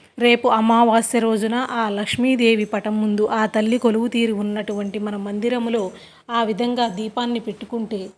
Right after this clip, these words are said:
సకల శుభాలు, సకల సౌభాగ్యాలు అన్నీ కలిసి వస్తాయని మనకి పండితులైతే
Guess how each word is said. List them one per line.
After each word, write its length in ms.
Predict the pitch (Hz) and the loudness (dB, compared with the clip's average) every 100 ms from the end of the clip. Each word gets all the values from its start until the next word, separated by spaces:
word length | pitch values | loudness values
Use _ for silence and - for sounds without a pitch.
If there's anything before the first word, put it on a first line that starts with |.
| _ _ _ - | _ _ _ -8
సకల 280 | 240 233 247 | -6 -2 -2
శుభాలు, 580 | 240 226 202 226 220 208 | -2 -4 -2 -2 -2 -4
సకల 360 | - 214 233 | -8 -6 -6
సౌభాగ్యాలు 1000 | 226 233 214 208 233 202 226 220 214 220 233 | -6 -4 -2 0 -2 -2 -4 -4 -4 -6 -8
అన్నీ 360 | 214 226 247 | -6 -2 0
కలిసి 360 | 262 208 208 220 | -2 -6 -6 -6
వస్తాయని 720 | 208 202 220 208 202 208 214 262 _ _ _ - | -8 -8 -10 -8 -8 -8 -10 -12 _ _ _ -8
మనకి 300 | 226 226 311 | -6 -4 -8
పండితులైతే 800 | - 220 208 208 220 208 214 | -4 -4 -4 -4 -4 -2 -4